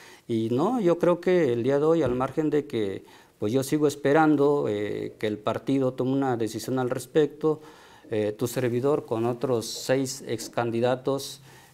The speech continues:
eh, ya mandamos un documento al Comité Ejecutivo Nacional, eh, con copia al Comité Directivo Estatal,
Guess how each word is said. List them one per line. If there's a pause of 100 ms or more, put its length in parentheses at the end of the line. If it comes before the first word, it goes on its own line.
eh,
ya
mandamos
un
documento
al
Comité
Ejecutivo
Nacional, (400)
eh,
con
copia
al
Comité
Directivo
Estatal,